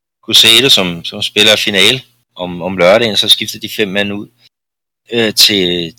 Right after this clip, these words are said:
til kampen i Copa Libertadores, ikke? Og, og kommer ud med et, med et lige så stærkt, øh, hold. Og Palmeiras kan gøre det samme. Flamengo er, er også, er jo også godt med, øh, der, ikke? Men, men det er jo, det er jo de tre,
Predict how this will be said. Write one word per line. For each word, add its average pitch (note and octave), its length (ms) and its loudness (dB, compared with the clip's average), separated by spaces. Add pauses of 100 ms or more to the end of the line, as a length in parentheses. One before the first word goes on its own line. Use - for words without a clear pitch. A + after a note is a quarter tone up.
til E2+ 720 -6
kampen F#2+ 260 -2
i - 40 -16
Copa F#2+ 220 -8
Libertadores, F#2+ 760 -4
ikke? G#2 200 -4
Og, F2+ 240 -2 (380)
og G#2+ 100 -18
kommer G2+ 260 -4
ud G2 160 -4
med G2+ 200 -4
et, F#2 160 -10
med F#2 120 -10
et F2+ 100 -8
lige F#2+ 120 -10
så - 140 -6
stærkt, - 420 -4
øh, A2 160 -8
hold. G2 260 -10 (680)
Og F2 320 -14
Palmeiras F#2+ 460 0
kan G2 140 -6
gøre F#2 160 2
det - 80 0
samme. G2 280 0 (180)
Flamengo G2 420 -6 (1600)
er, G2+ 320 4
er G#2 320 4
også, G#2 360 4 (320)
er G#2+ 100 -4
jo G2+ 60 2
også G2+ 220 2
godt G#2+ 200 0
med, F#2+ 240 -4 (280)
øh, A2 320 -8
der, F#2+ 160 -6
ikke? G2+ 160 -12
Men, G2 220 -6
men G2 180 -12
det D3 160 -4
er D#3 40 0
jo, C3+ 160 -4
det D3 60 -4
er D3 40 -2
jo D3 140 -8
de C#3+ 60 -6
tre, - 380 0